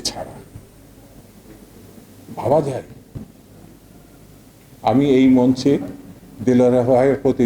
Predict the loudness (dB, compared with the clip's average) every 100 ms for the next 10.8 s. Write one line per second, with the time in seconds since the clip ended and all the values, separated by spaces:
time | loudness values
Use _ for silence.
0 | 0 0 -2 -4 -4 0 2 2 2 0
1 | -2 -6 -2 -2 2 2 2 0 -2 -2
2 | -4 -4 -6 -4 -2 -4 -4 -2 0 2
3 | 0 0 -2 -2 -4 -4 -2 0 0 -2
4 | -10 -20 -6 -4 -4 -8 -12 -16 -10 -6
5 | -8 -10 -12 -4 -2 -2 0 0 0 -2
6 | -2 -2 -8 -12 -18 -20 -20 -20 -20 -20
7 | -20 -20 -12 -2 -2 -2 -2 0 -2 -4
8 | -8 -12 -20 -20 -20 -20 -20 -20 -20 -20
9 | -20 -20 -20 -20 -20 -20 -12 -2 -2 0
10 | -2 0 2 4 4 2 -2